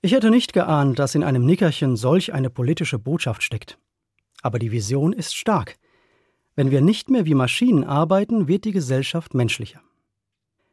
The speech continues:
Ob ich heute dazu komme, einen Mittagsschlaf zu halten? Den Segen der Schlafbischöfin hätte ich auf jeden Fall.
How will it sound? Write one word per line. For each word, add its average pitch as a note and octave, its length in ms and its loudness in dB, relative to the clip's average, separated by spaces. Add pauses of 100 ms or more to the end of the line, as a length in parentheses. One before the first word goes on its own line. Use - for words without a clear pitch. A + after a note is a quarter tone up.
(540)
Ob G#2+ 100 -4
ich B2 160 -4
heute D3 220 2
dazu C#3 280 0
komme, E3 360 2
einen C3+ 180 0
Mittagsschlaf E3+ 540 0
zu D#3+ 160 -2
halten? E3 320 0 (800)
Den B2+ 100 2
Segen F3 340 4
der A#2 120 0
Schlafbischöfin F3+ 920 0
hätte D3 200 0
ich F#3 160 -2
auf F3 140 -2
jeden G#3 180 0
Fall. B2+ 300 -4